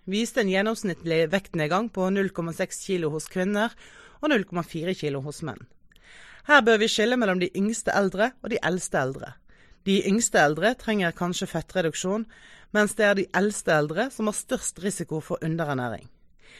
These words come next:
De trenger mindre mat enn før, men har samme eller et høyere behov for essensielle næringsstoffer og energi.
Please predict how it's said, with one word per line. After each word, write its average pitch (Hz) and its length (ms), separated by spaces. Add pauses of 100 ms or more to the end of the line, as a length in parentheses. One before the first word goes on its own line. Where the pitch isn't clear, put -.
De 262 140
trenger 247 340
mindre 208 340
mat 180 260
enn 165 120
før, 226 320
men 226 160
har 220 200
samme 233 440
eller 190 200
et 196 180
høyere 214 380
behov 196 360
for 185 260
essensielle 190 560
næringsstoffer 160 720 (100)
og - 120
energi. 139 340